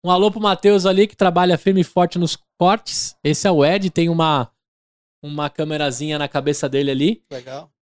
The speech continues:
Speaker 1: E você sonhador, você sonhadora, se você tá no Spotify, no iTunes ou qualquer agregador, não esquece de seguir o nosso podcast. A gente nasce como podcast e agora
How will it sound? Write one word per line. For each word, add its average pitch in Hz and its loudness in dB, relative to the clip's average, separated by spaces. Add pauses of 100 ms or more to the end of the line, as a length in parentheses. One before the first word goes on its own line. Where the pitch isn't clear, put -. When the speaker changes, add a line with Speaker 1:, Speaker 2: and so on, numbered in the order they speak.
Speaker 1:
E 254 2 (360)
você 185 2
sonhador, 208 2
você 202 0
sonhadora, 185 0 (720)
se - -6
você 180 0
tá 214 0
no 214 -2
Spotify, 208 0
no 202 -2
iTunes 196 0
ou 180 0
qualquer 185 -4
agregador, 180 -2 (220)
não 180 -14
esquece - -6
de - -16
seguir 196 -8 (220)
o 131 -16
nosso 143 -10
podcast. 156 -8
A - -6
gente 175 -10
nasce 208 -4
como 180 -2
podcast 165 -6
e 160 -4
agora 143 -4